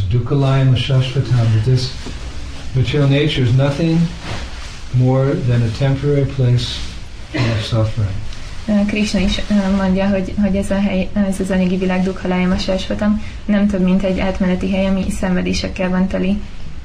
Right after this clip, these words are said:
Speaker 1: Um, it, the word bhavam ashrita, first of all, it means, um, that the materialistic, um, way of life is very fearful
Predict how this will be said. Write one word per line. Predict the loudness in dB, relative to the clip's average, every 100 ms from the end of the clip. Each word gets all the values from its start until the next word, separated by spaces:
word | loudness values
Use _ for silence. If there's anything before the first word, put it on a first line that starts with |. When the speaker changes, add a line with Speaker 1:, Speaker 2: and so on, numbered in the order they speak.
| -6 0
Speaker 1:
Um, | 2 2 2
it, | 0
the | 2
word | 2 2 2 2
bhavam | 2 2 0
ashrita, | 0 0 0 -2 0 0
first | 0 0 0 0
of | 2
all, | 2 0 -2 -6 -6 -6 -6 -4 -4
it | 0
means, | 2 2 2 0 -2 -8 -6 -2
um, | 0 2 2 0 -6 -10 -10 -10 -10 -10 -8 -8 -8 -10 -8 -4 -2
that | 0 -2 -2
the | 0 2 2
materialistic, | 0 0 0 2 0 0 -2 -2 -4 -6 -8 -8 -10 -8 -8 -6 -6 -6 -2
um, | 2 2 2
way | 2 2
of | 2
life | 2 2 0 0
is | 0
very | 2 4 2
fearful | 0 0 0 0 0 0